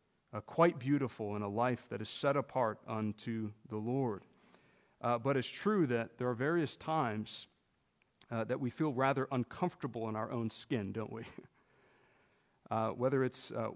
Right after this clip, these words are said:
what it is that we want to be or wish we were, or perhaps what we once were, or compared to what other people are. But Paul includes the body here in the work of sanctification in body and soul.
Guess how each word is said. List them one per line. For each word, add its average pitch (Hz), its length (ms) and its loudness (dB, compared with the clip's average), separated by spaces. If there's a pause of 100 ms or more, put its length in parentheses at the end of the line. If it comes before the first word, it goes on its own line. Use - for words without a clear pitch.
what 127 160 0
it 131 120 0
is 123 180 0
that 117 140 -4
we 117 100 0
want 127 380 2
to 139 80 0
be 143 240 2
or 127 100 2
wish 131 300 -2
we 139 120 2
were, 131 380 0
or 117 80 2
perhaps 123 480 -2
what 123 160 -2
we 120 140 -2
once 143 420 4
were, 151 480 4
or 123 60 -2
compared 135 420 -2
to 127 60 -6
what 123 120 -2
other 135 180 0
people 127 380 -6
are. 113 360 -4 (760)
But - 140 -6
Paul 202 180 8
includes 185 420 4
the 139 100 -4
body 127 400 2
here - 320 -12 (520)
in 117 80 -4
the 113 80 2
work 135 300 2
of 127 100 -4
sanctification 123 880 -2
in 101 80 -2
body 123 340 2
and 113 120 0
soul. 110 440 -4